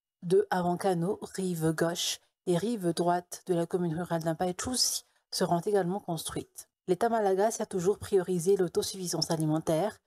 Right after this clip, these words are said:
selon le Premier ministre Tsai Christian, qui a honoré de sa présence les travaux de lancement de la construction de ce barrage.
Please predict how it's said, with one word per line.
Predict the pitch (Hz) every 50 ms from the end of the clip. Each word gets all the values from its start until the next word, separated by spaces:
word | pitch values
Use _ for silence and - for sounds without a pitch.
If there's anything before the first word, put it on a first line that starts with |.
| _ _ _ _ _
selon | - - 196 180 180 196
le | 202 190
Premier | 190 - - 180 175
ministre | 165 160 156 156 180 190 - - - 170
Tsai | - - - 202 202
Christian, | - - 175 165 - - - 175 170 233 247 - _ _ _ _ _ _
qui | - 202 190
a | 170 165
honoré | 165 180 208 214 196 175 - 208
de | 196 185
sa | 175 - 175
présence | - _ 180 175 170 175 190 214 220 - - - - _ _ _ _ _
les | - 175
travaux | 165 - 190 180 165 175 185 185
de | 190
lancement | 175 170 165 160 - - 202 190
de | 185
la | 160 160 160
construction | - - 185 - - 196 - - 208 202
de | 196 185
ce | 185 196
barrage. | 185 170 165 156 - 151 147 156 165 - -